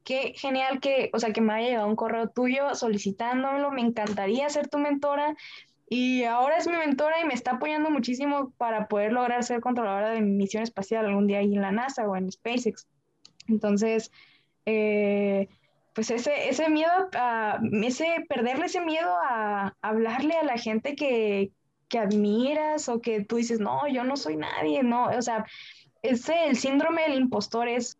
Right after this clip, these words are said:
perder ese miedo, es lo que te, me empuja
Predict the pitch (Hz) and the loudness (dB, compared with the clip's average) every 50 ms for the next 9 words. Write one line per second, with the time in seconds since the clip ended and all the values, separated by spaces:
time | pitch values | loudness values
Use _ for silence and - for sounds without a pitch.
0 | _ _ - 240 240 226 220 226 247 269 302 320 311 - 330 330 330 330 339 349 | _ _ -6 -4 -2 0 0 0 0 0 0 0 0 -2 -2 0 0 0 2 2
1 | 359 370 381 403 403 - - - - - - _ - 220 220 226 226 254 277 254 | 4 4 4 2 0 -2 -8 -20 -20 -20 -20 _ -4 -2 -2 0 0 -2 -2 -2
2 | 294 277 233 220 - 226 214 208 196 - 214 220 220 214 214 202 208 - 240 262 | -2 -2 -2 -2 0 0 0 0 0 2 2 2 2 2 0 0 0 0 0 0
3 | 277 - 302 | 0 0 0